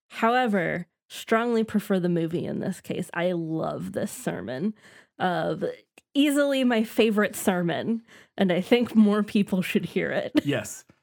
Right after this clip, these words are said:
Speaker 2: Uh, and on that note, I, I, I was originally, I had this as part of it as the intro quote, but I didn't wanna spoil it too
Speaker 1: Mm-hmm.
Speaker 2: early. Um, so I found a different intro quote, but I just wanna read it 'cause it's very short.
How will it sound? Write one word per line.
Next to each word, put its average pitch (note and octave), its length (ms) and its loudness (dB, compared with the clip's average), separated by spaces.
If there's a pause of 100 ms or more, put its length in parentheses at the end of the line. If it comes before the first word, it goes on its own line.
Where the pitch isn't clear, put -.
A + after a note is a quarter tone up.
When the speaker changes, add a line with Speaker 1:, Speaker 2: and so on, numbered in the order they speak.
(280)
Speaker 2:
Uh, A#2 200 -4
and C3+ 160 0
on D#3 240 2
that D#3 200 0
note, C#3+ 340 0
I, A#2+ 840 0
I, C3+ 100 0
I C#3 40 -2
was C#3+ 200 0
originally, G3+ 540 0
I D3 60 -2
had D#3 200 -2
this D#3 160 -2
as B2+ 220 -6
part E3 320 0
of C3 80 -2
it A#2+ 80 -2
as A#2 180 -4
the A#2+ 160 -4
intro B2+ 320 -4
quote, C3 300 -4
but A#2+ 80 -4
I A2+ 60 -2
didn't A#2+ 200 -2
wanna A2+ 140 -4
spoil G#2+ 420 -6
it G2 180 -12 (140)
too - 120 0
Speaker 1:
Mm-hmm. G#2 100 2
Speaker 2:
early. F#2+ 440 -6 (520)
Um, G#2 220 -4
so A#2 100 -4
I G#2 60 -4
found A#2 200 -4
a G#2+ 40 -6
different G2+ 300 -6
intro F#2+ 220 -8
quote, F#2+ 240 -10
but A#2 80 -4
I B2 80 -2
just C3+ 140 -2
wanna F3 140 2
read C#3 160 -4
it B2 60 -2
'cause C3 120 -6
it's B2 140 -6
very D3 260 0
short. F#2+ 340 -10